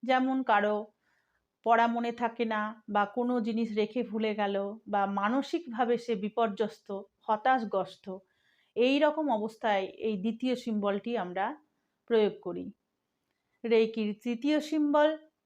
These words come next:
সেটি হলো একটি ব্রিজের কাজ করে।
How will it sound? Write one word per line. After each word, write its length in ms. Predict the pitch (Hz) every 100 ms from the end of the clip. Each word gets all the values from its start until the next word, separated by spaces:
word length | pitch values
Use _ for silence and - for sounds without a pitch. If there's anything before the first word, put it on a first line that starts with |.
| _ _ _ _ _
সেটি 440 | - 233 233 277
হলো 360 | 226 226 220 -
একটি 400 | 190 - - 202
ব্রিজের 640 | 175 214 269 262 302 285
কাজ 320 | 247 185 -
করে। 380 | - 156 156 -